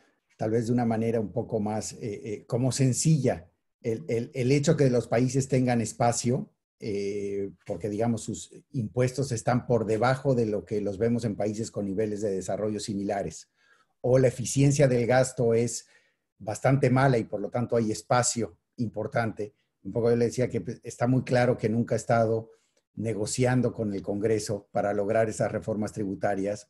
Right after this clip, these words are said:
o lograr estos reacomodos del presupuesto, y que realmente se va a necesitar un nuevo acuerdo político para lograr que en un periodo de tiempo relativamente corto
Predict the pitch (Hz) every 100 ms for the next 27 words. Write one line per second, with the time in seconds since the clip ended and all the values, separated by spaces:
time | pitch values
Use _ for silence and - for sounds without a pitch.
0 | _ - 110 110 104 117 123 123 - -
1 | 113 117 - 104 107 107 95 90 98 -
2 | 85 110 - - _ _ _ _ - 101
3 | 117 120 135 127 135 135 139 139 _ _
4 | 123 - - 127 117 151 170 - - 120
5 | - 123 110 87 _ _ 131 131 135 147
6 | 151 143 143 135 127 113 113 107 104 87
7 | 82 - _ _ _ _ 113 110 113 117
8 | 117 135 135 117 135 135 120 127 127 113
9 | 120 117 120 107 101 92 120 113 113 98
10 | - 113 95 85 85